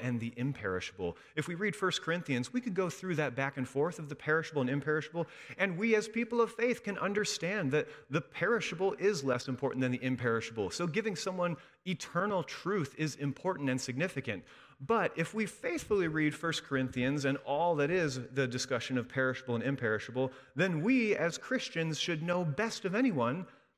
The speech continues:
that we can't take our stuff with us, we can't take our money with us, so why would we not be the most generous people?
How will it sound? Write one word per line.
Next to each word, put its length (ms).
that 120
we 120
can't 300
take 220
our 120
stuff 400
with 220
us, 220
we 80
can't 240
take 200
our 100
money 260
with 260
us, 180
so 180
why 280
would 260
we 120
not 420
be 100
the 100
most 360
generous 680
people? 440